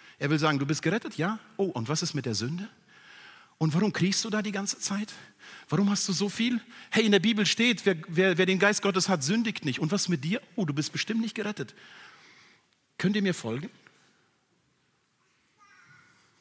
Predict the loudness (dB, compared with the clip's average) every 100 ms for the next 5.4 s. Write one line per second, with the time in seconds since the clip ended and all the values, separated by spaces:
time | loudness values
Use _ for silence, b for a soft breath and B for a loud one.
0 | _ _ _ b b b b _ 0 0
1 | 4 2 2 -2 -4 -4 -6 -6 -2 0
2 | 0 -2 0 -2 -2 -2 -4 -10 -14 -16
3 | -20 _ B B B B 2 4 2 2
4 | 4 4 4 4 2 2 0 -2 0 0
5 | 0 2 0 -2